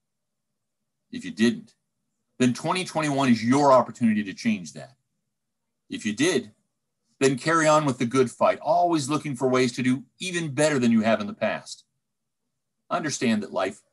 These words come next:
isn't just easy street, but God knows where it is taking us. My mother's favorite, favorite poet was Helen Steiner Rice, and I tried to give her several cards for the years with some of the poet's verses. One of those poems is called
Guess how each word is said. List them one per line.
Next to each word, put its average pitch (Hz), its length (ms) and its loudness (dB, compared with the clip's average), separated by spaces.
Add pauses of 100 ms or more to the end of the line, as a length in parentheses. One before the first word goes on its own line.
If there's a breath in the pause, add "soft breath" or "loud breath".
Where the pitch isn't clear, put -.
isn't 113 220 -2
just 95 260 -10
easy 117 280 -4
street, 71 300 -16 (960)
but 104 160 -10
God 117 440 6
knows 90 360 -4
where 80 160 -10
it 73 60 -10
is 78 120 -16
taking 71 380 -16
us. - 240 -20 (1300)
My - 80 2
mother's 180 300 2
favorite, 143 440 -6
favorite 131 460 0
poet 98 300 -4 (540)
was 113 160 -4
Helen 117 220 2
Steiner 104 360 -4
Rice, - 500 -8 (800)
and 107 80 2
I 135 100 4
tried 143 220 4
to 131 60 0
give 127 100 2
her 120 60 4
several 123 320 -2
cards 113 360 2
for - 120 -16
the 98 60 -8
years 92 300 -6
with 104 100 -12
some 104 140 -6
of 95 60 -10
the 95 60 -6
poet's - 280 -8
verses. - 540 -10 (920)
One 127 180 2
of 123 80 4
those 101 160 0
poems 85 360 -8
is 87 120 -14
called 82 400 -6